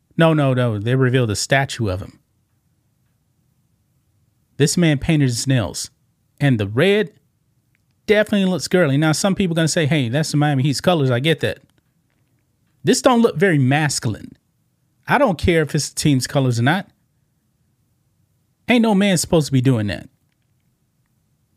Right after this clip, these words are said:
But remember this here from a few years ago? Russell Westbrook wears a kilt skirt and leather boots for Thom Browne fashion show.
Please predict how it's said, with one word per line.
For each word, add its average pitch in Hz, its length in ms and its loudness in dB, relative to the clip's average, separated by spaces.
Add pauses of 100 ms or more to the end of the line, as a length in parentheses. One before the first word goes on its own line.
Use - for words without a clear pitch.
(1700)
But 147 80 2
remember 156 220 2
this 156 180 0
here 165 140 0
from 143 160 0
a 135 40 0
few 160 160 -4
years 160 200 0
ago? 175 240 -2 (1000)
Russell 196 520 0
Westbrook 170 760 -2 (1120)
wears 160 360 2
a 151 180 0
kilt - 420 0
skirt 135 480 -2 (840)
and 139 180 4
leather 175 220 2
boots 143 580 -2 (1120)
for 117 200 -2
Thom 156 420 -2
Browne 131 300 -2
fashion 123 400 -4
show. - 320 -12